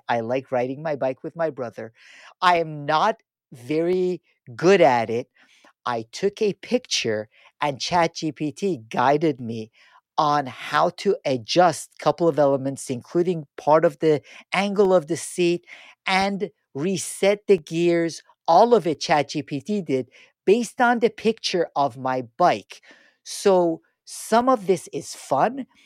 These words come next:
Some of it is potential for organizations. You can take a screenshot of a website,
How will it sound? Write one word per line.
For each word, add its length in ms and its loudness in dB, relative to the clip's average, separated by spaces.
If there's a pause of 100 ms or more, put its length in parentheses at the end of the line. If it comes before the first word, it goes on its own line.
(140)
Some 380 2
of 100 4
it 100 0
is 140 0
potential 640 -2
for 240 2
organizations. 1000 0
You 120 0
can 200 -6
take 280 0
a 60 0
screenshot 840 0 (140)
of 120 -2
a 80 0
website, 720 -4